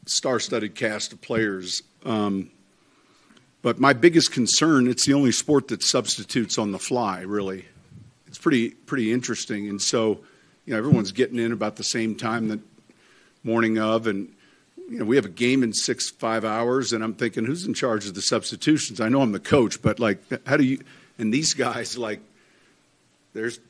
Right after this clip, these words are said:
seventeen players, jump over the wall, everyone slides to the left, they come off, and they had it all handled.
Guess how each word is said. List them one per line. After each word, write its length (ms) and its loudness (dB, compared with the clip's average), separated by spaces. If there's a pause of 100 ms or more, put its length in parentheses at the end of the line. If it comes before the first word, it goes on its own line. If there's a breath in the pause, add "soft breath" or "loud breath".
seventeen 680 -6
players, 500 -4 (400)
jump 280 -2
over 180 -2
the 80 0
wall, 460 -2
everyone 340 -2
slides 460 -2
to 100 -12
the 80 -6
left, 320 -6
they 100 -2
come 220 -8
off, 280 -10
and 100 -12
they 80 -4
had 160 0
it 100 0
all 160 0
handled. 500 -4